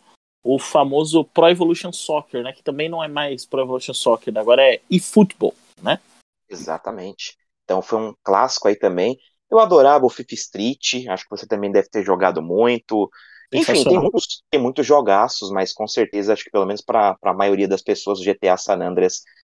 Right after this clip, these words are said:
Speaker 2: é, acabou sendo o melhor e os mai-,
Speaker 1: Ah,
Speaker 2: e o mais
Speaker 1: mas
Speaker 2: clássico.
Speaker 1: eu só vou deixar as últimas menções honrosas aqui, um coraçãozinho para Need for Speed Underground, Underground dois, Most Wanted e Need for Speed Carbon.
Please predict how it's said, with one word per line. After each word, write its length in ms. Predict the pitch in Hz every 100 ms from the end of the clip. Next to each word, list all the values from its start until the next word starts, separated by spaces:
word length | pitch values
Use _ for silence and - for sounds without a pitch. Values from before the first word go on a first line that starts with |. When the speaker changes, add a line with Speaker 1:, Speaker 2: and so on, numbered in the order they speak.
| _ _ _ _ -
Speaker 2:
é, 220 | 90 85
acabou 400 | 90 98 92 101
sendo 360 | - 92 98 98
o 140 | 107
melhor 460 | 107 95 87 98 - _ - - -
e 100 | 110
os 140 | 98
mai-, 160 | 110 131
Speaker 1:
Ah, 100 | 107
Speaker 2:
e 60 |
o 40 | 104
mais 220 | 117 151
Speaker 1:
mas 100 | -
Speaker 2:
clássico. 520 | 90 85 - - 92 _ _
Speaker 1:
eu 60 | -
só 120 | 165
vou 100 | 151
deixar 280 | 160 - 160
as 100 | 147
últimas 320 | 147 156 143
menções 420 | 147 135 143 127
honrosas 360 | 127 131 131 123
aqui, 220 | 120 -
um 120 | 131
coraçãozinho 720 | 123 127 123 - 117 117 127 123
para 480 | 123 123 113 101 - _ _ _ _ _ 123
Need 200 | 135 -
for 180 | 131
Speed 260 | - - 131
Underground, 680 | 131 123 117 120 127 131 123
Underground 540 | 120 120 120 123 117
dois, 500 | 107 117 123 123 -
Most 340 | 123 123 -
Wanted 480 | 117 117 120 117 117
e 240 | 113 110 107
Need 180 | 110 -
for 120 | 113
Speed 300 | - 110 -
Carbon. 400 | 107 98 101